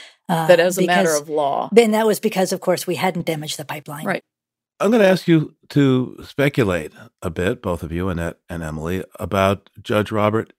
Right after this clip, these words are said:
Speaker 3: Tiffany and the decisions that he made in your case. How do you think the judiciary might have been influenced by outside forces, uh, politics, sentiment, the fossil fuel industry?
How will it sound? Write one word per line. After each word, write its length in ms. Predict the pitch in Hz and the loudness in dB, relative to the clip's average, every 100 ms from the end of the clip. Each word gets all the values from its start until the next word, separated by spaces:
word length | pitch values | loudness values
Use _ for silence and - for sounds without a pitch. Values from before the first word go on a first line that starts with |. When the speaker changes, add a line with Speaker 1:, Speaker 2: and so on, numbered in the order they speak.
| - | -4
Speaker 3:
Tiffany 520 | - 147 107 82 92 - | 0 0 0 -2 -6 -8
and 160 | 107 | -6
the 60 | 104 | -4
decisions 560 | 107 - 170 170 117 - | -4 -4 -4 -2 -4 -4
that 160 | 90 | -6
he 160 | 95 92 | -6 -4
made 200 | 87 82 | -4 -2
in 120 | 82 | -4
your 120 | 76 | -6
case. 400 | - 87 185 - _ _ _ _ _ | -6 -4 -4 -8 _ _ _ _ _
How 200 | - 165 | -8 -6
do 100 | 214 | -4
you 60 | 226 | -4
think 220 | 220 196 | -4 -2
the 100 | 165 | -2
judiciary 960 | 139 123 120 160 - 175 151 143 139 - - | -4 -6 -4 -4 -2 0 2 2 0 -4 -10
might 320 | 113 127 160 | 0 4 4
have 160 | 170 143 | 2 2
been 120 | 135 | 2
influenced 800 | 139 147 139 110 95 - - - | 0 0 0 0 -2 -8 -16 -6
by 240 | 101 98 | -4 0
outside 460 | 98 110 - 101 95 | 0 0 0 -2 -2
forces, 720 | 110 113 - - - - - - | -2 -2 -2 -12 -20 -20 -20 -20
uh, 200 | - - - _ - | -20 -20 -20 _ -6
politics, 640 | 80 90 104 120 113 - | 0 0 0 -6 -10 -12
sentiment, 680 | - - 98 110 117 117 104 _ _ _ - _ _ - | -14 -6 -6 -6 -6 -6 -10 _ _ _ -20 _ _ -20
the 120 | - | -12
fossil 360 | - 85 87 | -4 -2 -2
fuel 260 | 82 120 127 | 0 4 4
industry? 640 | 127 127 - 131 123 123 | 2 -2 -4 -2 0 -2